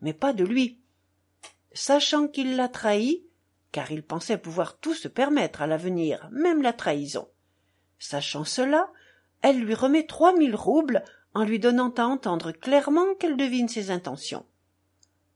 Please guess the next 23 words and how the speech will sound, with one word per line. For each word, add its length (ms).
Eh 100
bien, 320
les 100
prendras-tu, 560
oui 140
ou 120
non ? 400
En 180
auras-tu 340
le 100
courage ? » 720
lui 260
dit 180
son 180
regard 380
pénétrant. 640
Il 180
la 80
regarde, 560
comprend 380
parfaitement 560
sa 180
pensée, 560